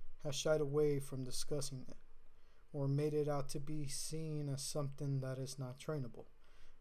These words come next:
You're either born with it or not, which is complete bullshit. So we've ignored it or found some way of compensating for the lack of it. Going back to that fantasy Taft scenario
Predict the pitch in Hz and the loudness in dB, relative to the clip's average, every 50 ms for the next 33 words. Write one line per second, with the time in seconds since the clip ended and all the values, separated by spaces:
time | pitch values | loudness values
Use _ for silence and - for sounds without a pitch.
0 | - - 123 127 127 123 127 123 - - 147 147 151 156 156 156 156 143 143 - | -10 -8 -6 -4 -4 -4 -4 -6 -4 -2 0 0 0 0 0 0 0 -2 -2 -2
1 | 131 131 123 123 123 117 117 120 - - - - - - - - - - - - | -2 -2 -2 -2 -2 -4 -4 -6 -8 -14 -20 -20 -20 -20 -18 -18 -16 -10 -6 -6
2 | 151 139 147 139 - - 170 - 180 175 165 135 - 135 131 - - - - - | -4 -4 -4 -4 -4 -6 -4 -4 -2 0 0 0 0 0 -2 -4 -6 -8 -10 -12
3 | - - - - - - - - - - - - - - - - - - - - | -14 -14 -16 -16 -16 -16 -18 -18 -20 -20 -20 -20 -18 -16 -16 -16 -18 -20 -20 -16
4 | - - - 135 127 139 147 151 156 180 165 170 180 190 190 185 165 135 127 127 | -10 -6 -4 -4 -2 0 0 0 0 0 0 0 0 2 4 4 4 4 2 0
5 | 123 123 - - - - - 117 - - 156 143 143 139 135 - - 151 151 151 | -2 -6 -8 -10 -8 -6 -6 -6 -4 -2 -2 -2 0 -2 -2 -2 -2 -2 -2 -2
6 | 156 160 160 160 160 160 156 147 139 131 127 131 - - - - - 165 156 151 | -2 -2 -2 0 2 4 4 4 4 2 2 0 -2 -4 -4 -4 -2 -2 -2 -2
7 | - 156 135 - - 139 127 120 127 123 - - 135 127 131 131 139 139 135 135 | -2 -4 -4 -2 -2 -2 -2 -2 -4 -6 -6 -6 -4 -4 -2 0 2 2 0 0
8 | 135 - - - - - - - - - - - - - - - - - - - | -2 -6 -10 -12 -12 -14 -16 -18 -18 -16 -18 -18 -18 -20 -20 -20 -20 -20 -14 -12
9 | - - - - - - - - - - - - - - - - - - - - | -10 -8 -8 -8 -8 -8 -8 -8 -8 -6 -6 -4 -4 -4 -6 -6 -6 -8 -8 -8
10 | - - - - - - - 165 156 160 165 165 160 151 170 160 160 156 - - | -10 -12 -12 -10 -12 -4 0 2 2 2 2 0 0 2 2 2 2 0 -2 -2
11 | 156 151 143 139 139 - 143 170 185 180 175 143 - - 147 139 139 - - 170 | -2 -2 -2 -2 -2 -2 -2 0 0 0 0 -2 -2 -4 -4 -4 -4 0 2 4
12 | 165 170 165 - - - 143 135 135 131 131 131 131 127 127 127 123 123 123 | 4 4 4 4 2 0 0 0 0 -2 -4 -4 -6 -6 -6 -6 -8 -8 -10